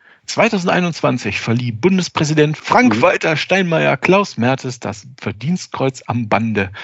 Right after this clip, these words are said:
Speaker 1: des Verdienstordens der Bundesrepublik Deutschland für die, ihre herausragenden Einsatz bei der Aufarbeitung sexueller Gewalt gegen Kinder und Jugendliche.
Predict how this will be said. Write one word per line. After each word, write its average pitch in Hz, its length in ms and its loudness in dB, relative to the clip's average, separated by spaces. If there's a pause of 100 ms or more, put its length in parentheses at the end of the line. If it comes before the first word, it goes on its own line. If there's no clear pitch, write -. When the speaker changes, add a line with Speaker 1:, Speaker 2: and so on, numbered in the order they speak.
(120)
Speaker 1:
des - 160 0
Verdienstordens 165 1000 0
der - 140 0
Bundesrepublik 135 760 -2
Deutschland 95 460 -2 (240)
für - 160 -2
die, 185 80 -2
ihre 180 340 4 (320)
herausragenden 160 1120 2
Einsatz 113 460 -2
bei 104 160 -4
der - 240 -6
Aufarbeitung 131 920 0
sexueller - 540 0
Gewalt 104 400 -2
gegen 104 240 -2
Kinder 170 400 2 (340)
und 135 300 2 (120)
Jugendliche. 101 680 -6